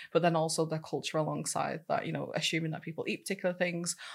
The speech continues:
or assuming that someone's food is weird because it's not, I don't know, English food, for example. Um, and most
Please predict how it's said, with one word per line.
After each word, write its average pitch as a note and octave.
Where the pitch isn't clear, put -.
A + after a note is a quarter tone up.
or E3
assuming D#3+
that -
someone's D#3
food D#3
is D3
weird E3
because D#3+
it's -
not, C#3+
I C#3+
don't -
know, C3
English E3+
food, D#3+
for D#3+
example. D#3
Um, D3+
and E3+
most E3